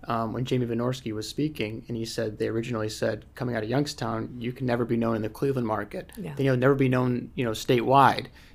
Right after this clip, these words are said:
Speaker 1: And now it's never be known on a national stage. Now we're in the process of making that happen. Could you share at all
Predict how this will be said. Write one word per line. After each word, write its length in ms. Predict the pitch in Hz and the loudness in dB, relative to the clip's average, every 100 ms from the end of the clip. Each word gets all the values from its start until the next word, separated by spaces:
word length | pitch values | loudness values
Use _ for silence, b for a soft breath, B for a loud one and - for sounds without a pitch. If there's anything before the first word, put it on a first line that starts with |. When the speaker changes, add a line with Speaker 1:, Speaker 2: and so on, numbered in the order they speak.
| b | b
Speaker 1:
And 120 | 139 | -2
now 240 | 123 123 120 | 6 6 6
it's 120 | 120 | 2
never 180 | 135 127 | 2 2
be 120 | 131 123 | 4 4
known 320 | 123 117 113 | 4 2 0
on 140 | 139 127 | 0 4
a 40 | |
national 420 | 135 160 143 113 | 4 4 2 -2
stage. 460 | 104 113 107 113 - | 0 0 2 0 -2
Now 240 | 127 117 | 2 4
we're 100 | 120 | 4
in 100 | 117 | 2
the 60 | 107 | -2
process 640 | - 156 151 - 120 113 | 2 6 6 4 0 0
of 80 | 120 | 0
making 280 | 120 120 117 | -2 -2 2
that 180 | 131 | 2
happen. 440 | 131 110 110 110 113 B B B | 2 0 -2 -4 -6 B B B
Could 180 | - 156 | 0 2
you 100 | 165 | 4
share 460 | - 165 180 185 - | 4 6 8 8 4
at 120 | 160 | 4
all 300 | 147 165 170 | 8 8 6